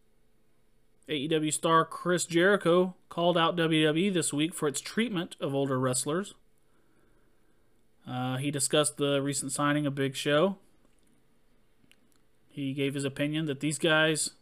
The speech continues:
these are guys that were kind of almost insulted in their W W E runs. Sting and Big Show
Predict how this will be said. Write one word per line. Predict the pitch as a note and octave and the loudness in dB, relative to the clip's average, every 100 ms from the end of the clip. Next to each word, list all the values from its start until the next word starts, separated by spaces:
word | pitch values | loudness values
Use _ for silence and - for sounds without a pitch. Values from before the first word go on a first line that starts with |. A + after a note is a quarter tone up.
| _ _ _ _ _ _ _ - | _ _ _ _ _ _ _ -2
these | G3 | 2
are | G#3+ | 4
guys | G#3 G3 G3+ F3 - - | 8 8 8 4 -4 -4
that | D#3 D#3+ - | 0 0 0
were | E3 C#3+ | -2 -2
kind | C3+ - F3+ F3+ F3+ F3 - _ - | -4 -4 -2 0 -2 -4 -8 _ -12
of | C#3+ | -10
almost | - E3 D3+ - | -6 -4 -4 -4
insulted | C#3+ - F3 E3 C#3 C3 C3 - _ | -4 0 2 0 0 -4 -4 -14 _
in | C#3 | -4
their | C#3 | -2
W | C#3 C3+ | 0 0
W | C3+ C3 | 0 0
E | C3 | 0
runs. | B2+ B2+ C3 | -2 -2 -4
Sting | - - D#3 D#3 D#3 C#3+ | -6 -2 0 0 -2 -4
and | C#3+ C#3 C#3 | -4 -2 -2
Big | C3+ C3 | -4 -4
Show | C#3 C3 | -4 -4